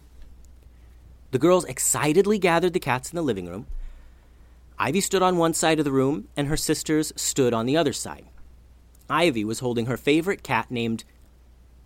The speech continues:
Captain Pooper. She placed Captain Pooper on the ground while her parents and all the other cats stood by and watched. "All right, Captain Pooper,"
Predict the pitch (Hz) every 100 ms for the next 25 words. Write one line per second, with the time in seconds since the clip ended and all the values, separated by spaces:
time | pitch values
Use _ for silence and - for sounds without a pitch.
0 | - - 139 - 107 104 - 135 82 67
1 | - - - - - - - - - -
2 | - - - - - - - - 165 208
3 | 226 - - 165 147 - 139 135 113 -
4 | 95 123 139 139 120 104 110 107 104 120
5 | 113 135 113 107 - - - - - 117
6 | 120 135 220 156 - 98 - - - -
7 | - 120 104 92 95 110 117 82 - -
8 | - - - - - - - 254 214 151
9 | - 170 - 135 131 147 143 135